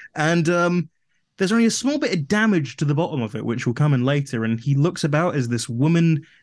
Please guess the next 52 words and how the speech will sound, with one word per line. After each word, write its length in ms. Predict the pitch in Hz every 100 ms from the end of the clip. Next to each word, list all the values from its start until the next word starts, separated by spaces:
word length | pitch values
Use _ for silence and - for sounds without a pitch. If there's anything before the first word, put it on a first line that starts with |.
| _
is, 240 | 147 131 131
uh, 120 | 120
trying 180 | 143 131
to 60 |
figure 260 | - 156 151
out 80 | 151
what's 200 | - -
going 280 | 143 135 139
on. 300 | 180 185 170
And 240 | 131 117 _ -
she 160 | -
says, 240 | 143 160 208
"Oh, 140 | 226
it 20 |
was, 140 | 196 165
it 240 | 175 190
was 240 | 190 254 240
on 80 |
a 60 | 202
collision 420 | - 196 220 190
course, 240 | 147 135 -
but 180 | 160
its 140 | 160 147
trajectory's 720 | - 143 214 - 156 135 135
pulled 380 | - 185 170 170
up 200 | 165 135
and 120 | 131
now 180 | 147 135
it's 120 | -
settled 360 | - 143 135
down. 280 | 135 175 135
It 120 | 104
didn't 180 | 156 156
crash. 400 | - 202 196 139
It, 120 | 117 113
it 160 | 117
parked 420 | - 196 208 -
here." 240 | - 107 98 _ _ _ _ -
And 300 | 139 147 147
we 140 | 143
go 100 | 147
back 220 | 143 143 -
with, 240 | 135 123 120
uh, 180 | 117 107
Rose 380 | 127 143 147
and 160 | 131 117
Donna, 300 | 127 147 156
and 220 | 135 135 - _ _ -
Rose 340 | 160 233 233
gets 300 | 170 143 -
straight 460 | - - 175 202
up 120 | 226